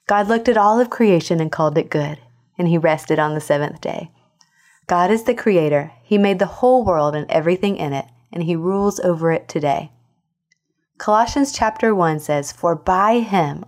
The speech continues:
all things were created in heaven and on earth, visible and invisible,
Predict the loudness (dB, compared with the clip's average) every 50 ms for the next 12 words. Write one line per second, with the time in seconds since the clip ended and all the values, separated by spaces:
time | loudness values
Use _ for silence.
0 | _ _ 0 2 4 4 2 2 2 0 0 2 2 0 0 -2 0 0 2 4
1 | 4 4 4 4 2 0 -2 -6 -10 -8 -2 0 0 2 2 2 2 2 2 2
2 | 0 0 0 -2 -2 -4 -4 -8 _ _ _ -20 _ _ _ _ -2 0 0 2
3 | 2 2 2 2 2 2 2 2 2 2 2 2 2 0 0 -4 -8 -8 -8 -10
4 | -10